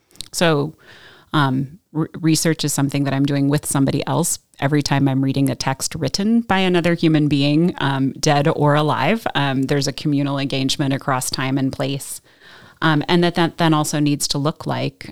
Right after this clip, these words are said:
um, robust conversation and pushback with peers, with teachers, wrestling together to understand what does this text actually say, um, what's going on here that I can make sense of.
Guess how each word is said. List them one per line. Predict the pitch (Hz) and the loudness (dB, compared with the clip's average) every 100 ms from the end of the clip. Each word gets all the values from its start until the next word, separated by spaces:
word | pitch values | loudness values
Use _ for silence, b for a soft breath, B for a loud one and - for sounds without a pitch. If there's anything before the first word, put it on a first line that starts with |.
| - | -6
um, | 131 131 131 - _ - | -4 -2 -4 -8 _ -2
robust | 147 135 131 131 - - | -2 0 -2 -2 -6 -6
conversation | - 139 139 - 139 135 143 135 135 | -2 -2 0 -2 -2 -2 -2 -2 -2
and | 135 135 | -4 -4
pushback | 143 - - 139 - 156 | -4 -4 -6 -8 -8 -4
with | 175 - | -4 -4
peers, | - 139 131 127 - - B B B | -4 -2 -2 -6 -8 -10 B B B
with | 156 170 - | -4 -4 -4
teachers, | 143 - 135 127 127 - b b b | -6 -6 -6 -6 -6 -8 b b b
wrestling | 151 151 - 156 139 135 | -2 -2 -2 -4 -4 -4
together | 139 131 131 123 120 | -4 -4 -4 -6 -8
to | - | -6
understand | 139 131 127 139 139 147 | -4 -4 -4 -4 -6 -4
what | 160 - | -4 -4
does | 160 - | -6 -6
this | 139 - | -8 -8
text | - - - - b b - | -8 -10 -12 -14 b b -8
actually | 151 160 - - 147 127 113 | -4 -4 -4 -4 -4 -8 -10
say, | - - 151 135 139 _ b b b - | -10 -10 -10 -12 -14 _ b b b -6
um, | 139 135 | -4 0
what's | 160 - | -2 0
going | 156 143 143 | -2 -2 -2
on | 139 135 143 | -2 0 0
here | - 139 127 | 0 -6 -4
that | 131 | -6
I | 127 127 | -8 -8
can | 143 131 | -6 -6
make | 123 - | -6 -8
sense | - 151 151 151 143 | -4 -2 0 -2 -4
of. | 123 123 - | -8 -10 -12